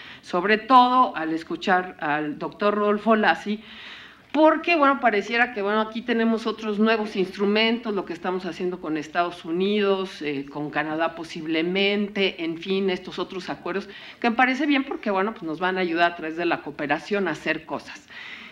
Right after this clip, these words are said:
Sin embargo, no veo en, eh, la, no veo en la política pública ahora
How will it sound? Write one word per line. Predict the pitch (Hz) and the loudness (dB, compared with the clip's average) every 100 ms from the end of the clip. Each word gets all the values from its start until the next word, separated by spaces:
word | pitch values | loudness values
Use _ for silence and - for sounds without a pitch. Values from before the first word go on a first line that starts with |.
| - | -18
Sin | - 277 415 440 | -2 2 4 6
embargo, | 392 240 180 170 190 208 - | 8 6 6 2 0 0 0
no | 220 233 269 339 339 254 | 4 6 6 6 4 2
veo | 233 269 277 208 202 254 - | 2 4 4 2 0 -4 -8
en, | 185 175 170 175 - | -2 0 2 2 0
eh, | 165 156 156 | -2 0 4
la, | 151 151 143 143 147 139 139 - - _ _ - - | 4 4 2 0 -2 -2 -4 -8 -20 _ _ -16 -6
no | - 214 | 2 4
veo | 240 240 220 | 6 4 4
en | |
la | 170 143 | 2 0
política | - 165 202 285 294 262 208 190 160 180 - - | -2 0 4 4 4 -2 -4 -4 -4 -10 -18 -8
pública | - 214 190 190 - 180 - | 2 2 2 -2 -2 -2 -2
ahora | 147 151 170 190 196 226 | -2 2 4 6 4 0